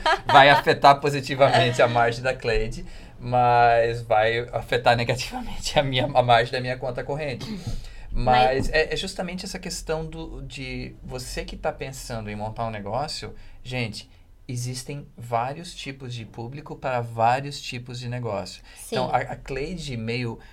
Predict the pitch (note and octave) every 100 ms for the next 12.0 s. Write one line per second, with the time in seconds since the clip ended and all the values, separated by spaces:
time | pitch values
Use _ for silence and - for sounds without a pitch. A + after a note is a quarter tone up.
0 | - - A#2 A#2 A#2 B2 A#2+ A#2+ A2 A2+
1 | B2+ B2+ B2 A#2+ A2+ G2 G2 C3+ C#3 F3+
2 | G#3+ - E4 F#4+ - F4+ - - C#4 -
3 | - B2 B2 A#2+ A#2 A2+ A2+ A#2+ A#2 A#2
4 | A2+ A2 A#2+ A2 A2 A2 G#2 G2+ G#2 G2
5 | F#2+ F#2 G2 F#2+ F#2 F#2+ G2 - A#2 G2+
6 | A2 F3 - - - - - C#3+ C#3+ -
7 | D3+ C#3+ - C#3+ C#3 C3 - D#3 D3+ -
8 | D#3 E3 E3+ E3 - D3 C#3 - - -
9 | B2 B2 C3+ D3+ C3+ - G2+ - - -
10 | - F#3 G3+ G#3+ D#3+ C#3 C3+ C3+ B2+ A#2+
11 | - A2+ A2+ A2+ A2 A2 G#2 F#2 F#2+